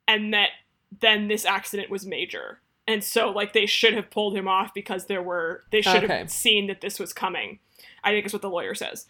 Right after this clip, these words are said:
Speaker 1: And, like, they're sort of escalated up, right, to one where he finally really fucked up. Which I also think is smart writing, right? Because if this guy were, like, completely innocent up until this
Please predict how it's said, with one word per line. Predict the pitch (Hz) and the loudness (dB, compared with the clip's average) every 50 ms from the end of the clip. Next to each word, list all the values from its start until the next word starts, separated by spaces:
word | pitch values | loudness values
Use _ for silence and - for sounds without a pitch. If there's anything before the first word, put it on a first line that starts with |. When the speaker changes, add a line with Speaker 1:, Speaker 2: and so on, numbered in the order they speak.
| _ _ _ _ _ | _ _ _ _ _
Speaker 1:
And, | 214 208 202 202 190 170 190 - 190 | 2 2 4 2 -2 -4 -4 -2 0
like, | 202 185 160 - - - | 0 2 0 2 0 0
they're | 208 208 | 2 2
sort | 208 - 214 202 | 0 0 -2 -2
of | 160 175 - - - - - _ _ _ _ _ _ _ | -2 -4 -8 -10 -12 -14 -16 _ _ _ _ _ _ _
escalated | 240 233 214 - - 220 208 196 190 180 196 - | 2 2 2 2 2 2 4 4 2 0 0 0
up, | - 180 - - - - | -2 -4 -4 -8 -8 -6
right, | 196 180 175 - - - | -4 -2 -2 -4 -4 -2
to | - 202 | -2 0
one | 190 185 185 185 185 | 0 0 -2 -4 -4
where | 190 180 196 | -6 -6 -4
he | 196 180 | -6 -4
finally | - - 170 156 160 143 170 135 139 143 - | -4 -2 0 0 0 0 -2 -4 -6 -8 -8
really | - 147 131 - 202 | -6 -6 -4 -4 -6
fucked | - - - - - - | -6 -8 -12 -10 -10 -10
up. | - - - _ _ | -10 -10 -14 _ _
Which | - 254 - - 269 | -4 -4 0 4 4
I | 262 240 | 6 6
also | 208 240 240 262 254 - 285 247 247 | 6 6 6 4 4 2 2 0 2
think | 247 226 220 214 214 - - | 2 0 0 0 -2 -2 -2
is | 196 202 190 185 202 - | 0 0 0 -2 -6 -8
smart | - - - - - 240 214 202 190 - | -10 -12 -12 -4 0 2 2 2 2 0
writing, | 196 202 202 196 196 190 190 196 | 0 0 0 0 0 -2 -4 -2
right? | 202 214 214 - | -2 -2 -2 -2
Because | 226 - 226 214 226 | -2 0 0 2 2
if | 220 214 - | 0 0 0
this | 220 220 - | -2 -4 2
guy | - 214 220 220 220 220 220 220 220 208 - - _ _ _ _ _ | 4 6 8 8 8 8 8 6 6 2 0 -4 _ _ _ _ _
were, | 208 208 214 208 | 0 2 2 4
like, | 202 208 202 - | 4 2 0 0
completely | - 233 214 220 277 277 240 202 226 214 208 | 0 -2 -2 2 2 2 2 4 4 2 4
innocent | 214 214 - - 226 202 - | 2 2 0 0 -2 0 0
up | - 240 240 214 | 0 -2 0 -2
until | 214 208 - 214 202 196 190 196 190 190 - | -4 -4 -4 -2 -2 0 0 -2 -4 -4 -4
this | 202 170 208 - - - - - - - | -2 -2 -2 -2 -6 -10 -12 -14 -16 -18